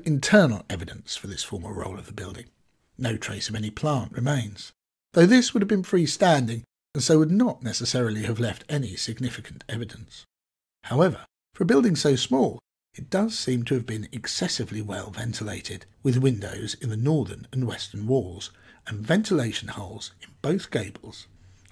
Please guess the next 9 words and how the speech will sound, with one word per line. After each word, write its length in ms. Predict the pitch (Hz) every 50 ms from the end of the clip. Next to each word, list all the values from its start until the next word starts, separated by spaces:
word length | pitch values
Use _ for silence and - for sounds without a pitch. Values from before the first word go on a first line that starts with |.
| - -
as 120 | - - 139
well 340 | 143 127 110 107 120 - _ _ _ - -
as 100 | - 110
a 40 | 123
split 380 | 117 - - - 104 - - 156
door 260 | - 110 87 92 - -
at 100 | - 90
the 140 | - - 143
entrance. 520 | 170 190 175 - - - - - - -